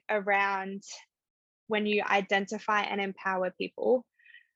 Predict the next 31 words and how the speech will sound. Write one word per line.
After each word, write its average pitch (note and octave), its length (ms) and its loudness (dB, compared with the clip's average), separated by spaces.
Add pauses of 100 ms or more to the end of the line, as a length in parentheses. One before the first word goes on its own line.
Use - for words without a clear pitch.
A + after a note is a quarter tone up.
(440)
We A#3+ 360 6
are C#4 160 6
most B3+ 460 2
likely G#3 680 2
to A3 120 -6
identify A3 760 0
and G#3+ 260 -2
empower G3+ 520 0
people G3 500 -2
who G3 160 2
are G3 280 2
exactly F#3+ 760 0
like F3+ 300 -4 (120)
us. - 600 -6 (1000)
They G3+ 140 6
will G3+ 160 4
have G3+ 280 0 (100)
the G3 80 -2
same F#3 340 -2
skill - 440 4
set - 340 2 (100)
as A#3+ 200 2 (100)
us. A#3 560 2
They G3+ 180 6
will G3 180 -2
have F#3+ 300 -4
the G3 80 -6
same, F#3+ 420 0 (200)
often, A3 420 2
personality A3 1000 2
or F3 400 2